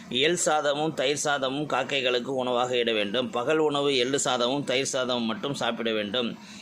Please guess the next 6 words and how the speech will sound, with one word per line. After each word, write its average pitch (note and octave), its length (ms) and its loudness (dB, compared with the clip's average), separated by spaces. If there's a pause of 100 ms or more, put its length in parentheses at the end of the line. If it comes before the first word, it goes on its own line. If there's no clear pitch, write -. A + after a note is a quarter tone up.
(260)
மாலையில் D#3+ 540 2
நவக்கிரக D3+ 540 2
கோயிலுக்கு C3 440 0
சென்று B2 500 0
கருங்குவளை C#3+ 580 2
மலர்களை B2 880 2